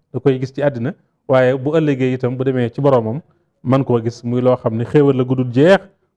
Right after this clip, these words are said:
koo xam ne fii lay tàmbalee ci àddina. Yooyu yëpp Soxna Jaara, euh, joxe na ci ay misaal yu leer yoo xam ne incha allahu taala bu ñu dellusee ci jotaay bii ñëw danañ ci, danañ ci taxawaat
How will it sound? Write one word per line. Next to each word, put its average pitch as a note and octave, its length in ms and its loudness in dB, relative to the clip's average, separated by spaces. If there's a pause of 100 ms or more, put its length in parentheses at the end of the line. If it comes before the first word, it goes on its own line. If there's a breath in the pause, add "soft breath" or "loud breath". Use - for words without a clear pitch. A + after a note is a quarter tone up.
koo C#3 140 4
xam C3 180 2
ne B2+ 80 -2
fii D#3+ 140 2
lay E3 120 2
tàmbalee C#3 360 2
ci C3 100 -6
àddina. A#2 300 -4 (340)
Yooyu C3 220 4
yëpp E3+ 120 0 (220)
Soxna C3+ 300 0
Jaara, A#2+ 340 2 (420)
euh, A2+ 760 -2 (100)
joxe C#3+ 220 0
na B2+ 100 -2
ci - 100 -10
ay B2 140 -4
misaal A#2 400 -4
yu A2+ 80 -4
leer C#3 260 -2
yoo C3 140 -2
xam B2 180 -8
ne B2 60 -8
incha B2 300 -4
allahu B2 280 -2
taala A#2 440 -4 (360)
bu C3 140 0
ñu D#3 100 2
dellusee C3+ 540 0 (340)
ci - 120 -10
jotaay B2+ 280 2
bii C#3 200 0
ñëw A#2 200 -2
danañ A#2+ 280 -2
ci, A#2 260 -6 (880)
danañ C3 220 2
ci - 80 -8
taxawaat A#2 420 -2